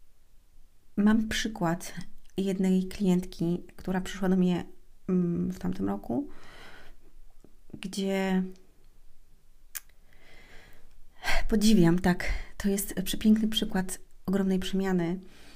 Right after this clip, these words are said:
gdzie kobieta, e, sama wychowująca dzieci, e, nie mająca dużo pieniążków, przyszła i odmieniła swoje życie, nie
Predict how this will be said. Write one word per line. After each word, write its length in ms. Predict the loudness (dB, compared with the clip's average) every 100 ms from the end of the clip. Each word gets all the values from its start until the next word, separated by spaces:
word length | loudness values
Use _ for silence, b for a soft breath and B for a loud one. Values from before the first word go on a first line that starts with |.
| B -2
gdzie 260 | 0 0
kobieta, 640 | -2 0 0 2 0 0 -2
e, 400 | 0 0 0 -2 -6 -4
sama 380 | 2 4 4
wychowująca 640 | 0 -2 -2 0 0 -2 -4
dzieci, 500 | -6 -6 -4 -4 -4 B B B B -6
e, 380 | 0 0 2 -2 2
nie 140 | 6
mająca 360 | 6 6 6 6
dużo 180 | 4 2
pieniążków, 680 | 2 4 2 0 -6 -6
przyszła 540 | -8 -4 -4 -2 -2 -2 B B B B B B -20 -6 2
i 140 | 4
odmieniła 640 | 6 4 4 4 2 0 -2 -8 -10
swoje 320 | -6 2 4
życie, 380 | 4 2 -2 0
nie 340 | 2 2 2